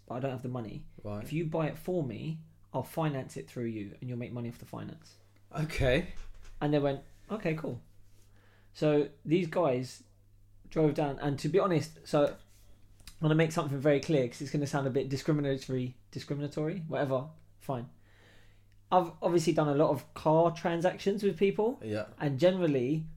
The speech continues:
Speaker 1: just through the num-, sheer volume of bad experiences I've had, generally, I don't really like dealing with Pakistanis from the northern part of England.
Speaker 2: Okay.
Speaker 1: I've just had three or four bad experiences with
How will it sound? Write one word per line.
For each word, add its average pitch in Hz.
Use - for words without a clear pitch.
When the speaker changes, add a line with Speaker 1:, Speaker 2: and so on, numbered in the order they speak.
Speaker 1:
just 170
through 170
the 156
num-, 160
sheer 175
volume 156
of 135
bad 151
experiences 147
I've 131
had, 127
generally, 147
I 135
don't 147
really 139
like 131
dealing 127
with 123
Pakistanis 123
from 120
the 123
northern 123
part 123
of 120
England. 120
Speaker 2:
Okay. 104
Speaker 1:
I've 135
just 156
had 139
three 175
or 160
four 160
bad 143
experiences 131
with 135